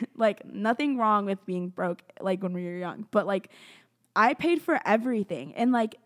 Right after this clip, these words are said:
money that I didn't really have. And I was, like, paying for everything. I don't even know why I'm saying this, but besides the point. So I felt really used all the time, but I was like, "Whatever." It's like,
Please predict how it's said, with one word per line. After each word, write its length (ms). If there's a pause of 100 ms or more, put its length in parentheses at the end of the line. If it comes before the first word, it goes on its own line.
(320)
money 240
that 100
I 100
didn't 280
really 160
have. 440
And 140
I 80
was, 140
like, 160
paying 320
for 100
everything. 720 (340)
I 60
don't 80
even 80
know 100
why 100
I'm 100
saying 240
this, 280
but 120
besides 320
the 60
point. 300 (280)
So 120
I 140
felt 200
really 200
used 480
all 180
the 100
time, 320
but 100
I 80
was 140
like, 140
"Whatever." 400
It's 260
like, 280